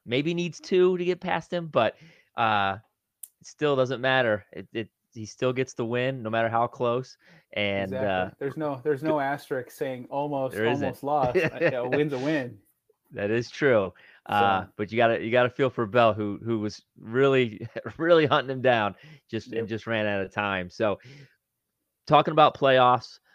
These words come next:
Speaker 1: we previewed it last week when we talked about our picks, actually, and, uh, Blaney and Truex, who desperately need a win to get into the playoffs and, and battling for, to get in on,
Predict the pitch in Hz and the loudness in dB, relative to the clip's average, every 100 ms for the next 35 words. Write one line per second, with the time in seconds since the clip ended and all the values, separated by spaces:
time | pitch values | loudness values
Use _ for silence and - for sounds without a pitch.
0 | _ _ _ 92 117 117 117 107 - 139 | _ _ _ -12 -8 -6 -4 -8 -8 -6
1 | 135 147 135 101 123 113 - 123 120 113 | -2 0 0 2 2 2 0 -4 -4 -4
2 | 107 104 117 113 107 110 110 - 101 - | -8 -2 0 0 0 0 2 0 -2 0
3 | 143 - 113 120 - 117 117 - _ 147 | -2 0 -2 -2 -4 -4 -6 -10 _ -20
4 | _ 104 104 101 101 98 - _ 101 95 | _ -6 -4 -2 -4 -8 -14 _ -4 -2
5 | 92 85 - _ _ _ _ 104 127 131 | -4 -6 -12 _ _ _ _ -6 -2 -2
6 | 135 135 127 107 104 - _ - 156 143 | -4 -6 -8 -8 -8 -12 _ -6 0 4
7 | 131 131 - - _ _ _ _ 131 127 | 4 2 -4 -20 _ _ _ _ -4 -2
8 | 117 90 - _ _ _ - - _ - | -2 -6 -10 _ _ _ -20 -20 _ 0
9 | 147 147 143 127 127 120 120 120 117 110 | 0 0 -4 -4 -2 -4 -4 0 0 0
10 | 110 107 110 - _ _ _ - 92 113 | -2 -2 -4 -12 _ _ _ -12 -6 -2
11 | 104 - 123 123 113 - 110 110 107 107 | -2 -4 -6 -4 -4 -2 0 2 2 0
12 | - - - 107 104 87 107 110 110 110 | -4 -18 -8 -6 -4 -6 -4 -2 0 -2
13 | 110 - 107 - _ _ - 101 110 110 | -6 -8 -8 -10 _ _ -14 -8 -6 -4
14 | 104 | -6